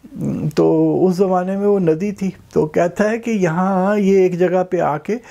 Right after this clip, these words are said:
ये गखड़ों ने य-, यहाँ पे एक तालाब बना दिया बहुत बड़ा सा। और मैंने गखड़ों से पूछा,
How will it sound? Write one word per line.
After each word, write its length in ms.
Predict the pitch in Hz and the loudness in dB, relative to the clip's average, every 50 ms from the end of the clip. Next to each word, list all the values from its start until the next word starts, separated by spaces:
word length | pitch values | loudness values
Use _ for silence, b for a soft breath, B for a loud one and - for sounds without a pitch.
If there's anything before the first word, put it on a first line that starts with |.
| B B B B 165 | B B B B 2
ये 100 | 175 165 | 2 2
गखड़ों 440 | 151 165 160 - - 190 202 208 | 2 0 0 0 0 0 2 2
ने 280 | 202 175 151 175 240 277 - - - - - | 0 -2 -4 -4 -4 -6 -8 -12 -10 -2 0
य-, 200 | 165 185 185 160 | 2 2 4 4
यहाँ 320 | 185 175 156 180 202 202 190 | 2 2 2 2 0 0 2
पे 120 | 208 202 208 | 2 2 2
एक 100 | 214 - | 2 -2
तालाब 440 | - - 160 160 160 156 185 220 214 | -2 -2 0 0 2 0 0 -2 -2
बना 340 | 185 196 180 160 131 117 | -4 -6 -4 -2 -4 -4
दिया 260 | 107 120 120 131 131 127 | -4 -4 -2 0 0 0
बहुत 320 | 123 123 117 120 117 - | 0 -2 -2 -2 -4 -4
बड़ा 240 | - - 110 110 104 | -2 -2 -2 -2 -4
सा। 220 | - - 104 - - _ _ _ _ _ _ B B B B B B B B B B B B B B | -6 -10 -14 -14 -14 _ _ _ _ _ _ B B B B B B B B B B B B B B
और 440 | 226 180 180 190 202 208 214 214 214 202 196 190 196 196 202 214 214 220 214 214 - - - _ - _ _ _ _ _ - - - - - 180 | 0 2 2 2 2 2 2 2 2 2 4 4 4 4 4 4 4 2 2 0 -4 -14 -20 _ -20 _ _ _ _ _ -20 -20 -14 -4 0 2
मैंने 380 | 170 180 180 190 214 226 233 | 4 4 4 4 2 2 2
गखड़ों 400 | 220 208 196 185 - 208 214 214 | 2 0 -2 -2 -2 -2 -2 -2
से 140 | 190 - 202 | 0 0 -2
पूछा, 520 | 190 - 165 160 156 - 165 147 151 170 | -2 -2 -4 -4 -2 -2 -2 -4 -4 -6